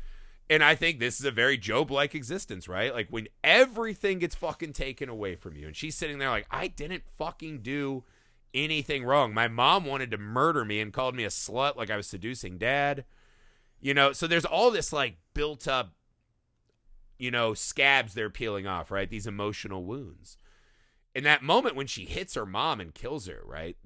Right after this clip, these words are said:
She kinda lays there under her for a couple seconds. And I think that's just a death and rebirth moment, right? That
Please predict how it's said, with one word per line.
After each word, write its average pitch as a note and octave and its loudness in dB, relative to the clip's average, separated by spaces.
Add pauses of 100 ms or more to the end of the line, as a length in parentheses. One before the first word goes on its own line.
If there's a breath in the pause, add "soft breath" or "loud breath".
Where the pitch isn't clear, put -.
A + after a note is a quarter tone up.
She - -8
kinda F#3 -2
lays C3 -2
there A#2+ 0
under A2 -4
her G2+ -4
for G#2 -4
a F#2+ -4
couple G2 -6
seconds. - -14 (800)
And A#2+ 0
I B2+ 4
think D#3+ 0
that's C#3 4
just C#3 -2
a A#2 -2
death A2+ -2
and G#2 -4
rebirth G2+ -4
moment, C#2+ -14
right? E2 -10
That E2+ -10